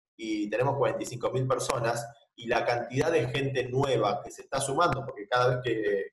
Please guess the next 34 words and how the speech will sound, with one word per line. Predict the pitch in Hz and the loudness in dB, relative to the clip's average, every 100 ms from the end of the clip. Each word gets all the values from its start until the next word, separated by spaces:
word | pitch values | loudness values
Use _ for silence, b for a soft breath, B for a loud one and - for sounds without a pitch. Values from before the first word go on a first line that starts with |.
| _ | _
que | - | -18
si | - | -16
quieres | - 127 | -8 -6
sumar | 117 117 | -2 -2
uno | - 127 | -2 -2
nos | 113 - | -4 0
llega | 127 | 2
una | 107 | 2
notificación | 113 - - 117 - - - | -4 -6 -10 -6 -6 -4 -2
para | 107 107 | -2 -2
autorizarlo, | 104 104 - - - 156 - - _ _ _ | -4 -4 4 4 4 2 -2 -8 _ _ _
la | - | -4
cantidad | - - 139 | -4 0 0
de | - | 0
gente | 147 139 | -2 -4
que | 131 | -6
se | 123 | -6
está | - | -4
sumando, | 127 127 127 135 165 165 B B _ _ - | -4 -2 -2 2 2 2 B B _ _ -4
yo | 135 | -2
creo | 135 143 | 0 -2
que | 120 | -2
se | 113 - 107 | -6 -2 -2
ha | 113 | -2
triplicado | - 120 123 113 131 131 120 | -4 -6 -2 0 4 4 4
por | 107 104 | 2 0
lo | 101 | 0
menos | 107 120 127 127 127 - | -2 -2 0 -2 -4 -6
a, | |
a, | 90 90 82 69 - | -4 -4 -6 -8 -10
en | 202 | -10
comparación | - - - 101 | -18 -18 -14 -4
a | 110 | -4
antes | - - - - _ | -4 -8 -16 -20 _